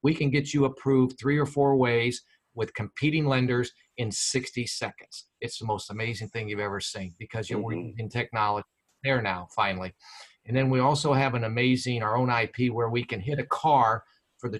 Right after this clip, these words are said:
Speaker 1: trade exactly the same way that car dealer does in his showroom. So we built an application that is all, protects all the profit centers of a car dealer and does it the exact same way they do it in the, in the store, but we do it online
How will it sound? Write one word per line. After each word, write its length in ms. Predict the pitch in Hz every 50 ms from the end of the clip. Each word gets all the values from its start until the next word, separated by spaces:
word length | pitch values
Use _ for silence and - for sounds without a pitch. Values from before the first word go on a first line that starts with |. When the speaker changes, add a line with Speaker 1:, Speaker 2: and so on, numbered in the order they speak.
| - - -
Speaker 1:
trade 400 | 156 147 147 135 127 120 120 - _ _ _ _ _ _ _
exactly 720 | - 110 95 95 98 - - - 143 143 156 151 - 151 139
the 80 | 120 117 - -
same 180 | 139 135 135 127
way 120 | 123 113
that 220 | 104 120 127 123 -
car 240 | - 123 123 123
dealer 240 | 117 120 117 113 110
does 300 | 101 107 113 110 104 -
in 100 | 107 95
his 180 | 90 107 107 98
showroom. 440 | - - - 117 117 104 101 90 85
So 160 | - - 120
we 100 | 143 156
built 240 | 127 165 170 165 -
an 120 | 156 143
application 840 | 143 143 143 143 135 117 - - 143 143 143 131 - - 113 107 - _ - - _ _ _ -
that 160 | - - 92 -
is 260 | 120 120 117 - - -
all, 440 | - 117 131 143 147 151 151 151 143
protects 420 | - - 123 - - 117 - - -
all 140 | 123 143
the 80 | 147 156
profit 380 | 160 - 160 143 139 - 143 143
centers 260 | - 143 139 139 131 156
of 80 | 139
a 60 | 151
car 260 | 147 - 139 131 123 117
dealer 340 | 117 107 104 104 117 117 _ _ _ _ - _ _ _ - 127
and 200 | 123 123 120 110
does 180 | 139 143 131 139
it 120 | 131 131
the 80 | 120 117
exact 360 | 104 95 95 131 135 143 -
same 220 | - 175 165 156 156
way 140 | 156 151
they 140 | 143 147 139
do 160 | 127 151 147 147
it 60 | 143
in 80 | 143 143
the, 120 | 143 139 143
in 100 | - 135
the 100 | 123 117 - - -
store, 360 | 175 160 135 123 120 117 - _ _ _ -
but 80 | - 123
we 140 | 123 131 123
do 180 | 117 143 143 135
it 60 | 131
online 840 | 127 120 117 117 113 117 123 131 135 135 123 113 107 104 104 107